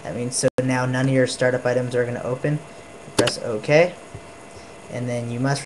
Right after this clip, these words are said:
restart your computer for some of the changes made by sy-, system configuration to take effect. Now exit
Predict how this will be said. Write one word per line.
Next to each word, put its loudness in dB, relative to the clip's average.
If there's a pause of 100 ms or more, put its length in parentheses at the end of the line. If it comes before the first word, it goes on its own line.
(100)
restart 2
your -4
computer -2
for -6
some 0
of 0
the -2
changes -4
made -2
by -2
sy-, -6 (100)
system -6 (140)
configuration 0
to -6
take -4
effect. 0 (1160)
Now 6
exit -2